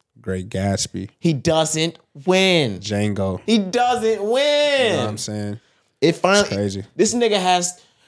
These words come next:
Speaker 2: he has to cut open a fucking animal, eat the meat out of its fucking body, and then sleep in it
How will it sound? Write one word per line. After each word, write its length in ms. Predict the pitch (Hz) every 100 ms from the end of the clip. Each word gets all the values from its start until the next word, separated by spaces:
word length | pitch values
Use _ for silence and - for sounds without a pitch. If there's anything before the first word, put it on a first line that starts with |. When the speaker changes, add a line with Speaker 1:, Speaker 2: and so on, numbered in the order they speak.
| _ _
Speaker 2:
he 180 | 240
has 240 | 233 214 -
to 120 | 180
cut 400 | - - 208 -
open 460 | 170 185 185 147 135 131
a 100 | 135
fucking 500 | - 185 180 165 139
animal, 760 | 151 170 156 123 113 107 - _ _ _ _ _ _
eat 320 | 208 254 196
the 140 | 175 170
meat 380 | 160 208 233 160
out 220 | 165 165
of 100 | 151
its 160 | 151 -
fucking 400 | 165 160 151 131
body, 340 | 147 151 147
and 120 | 135
then 160 | 147 143
sleep 500 | - 190 226 254 185
in 140 | 143
it 200 | 101 -